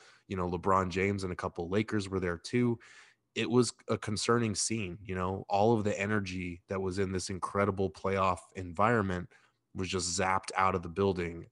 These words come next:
when he went down and stayed down. Um, and you could tell he was in pain right away with the way he, like, kicked his leg up in the air and how quick everyone was around him, and just how silent it was in the arena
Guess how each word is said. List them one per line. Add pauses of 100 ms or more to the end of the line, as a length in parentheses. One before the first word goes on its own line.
(240)
when
he
went
down
and
stayed
down. (520)
Um,
and
you
could
tell
he
was
in
pain
right
away
with
the
way
he,
like,
kicked
his
leg
up
in
the
air (420)
and
how
quick
everyone
was
around
him, (760)
and
just
how
silent
it
was
in
the
arena